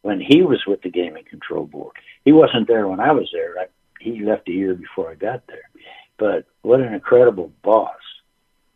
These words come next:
He knew I knew what I was doing at the Hilton, and he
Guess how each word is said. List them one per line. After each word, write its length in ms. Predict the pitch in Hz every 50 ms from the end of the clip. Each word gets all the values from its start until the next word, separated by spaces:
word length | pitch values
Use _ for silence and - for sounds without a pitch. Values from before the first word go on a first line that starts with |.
| _ _ _ _ _ _ _ _
He 180 | - 107 117 123
knew 320 | 123 120 117 113 113 110
I 160 | 107 104 107
knew 240 | 107 104 110 110 107
what 160 | 104 107 107
I 80 | 107 101
was 200 | 101 101 95 - -
doing 340 | 107 113 107 98 98 101 98
at 160 | 92 - -
the 100 | 110 95
Hilton, 460 | 90 98 98 95 - - 95 95 98 _ _ _ _ _ _ _ _ _ -
and 460 | - 92 92 90 90 90 90 90 87
he 300 | - - 90 101 110 107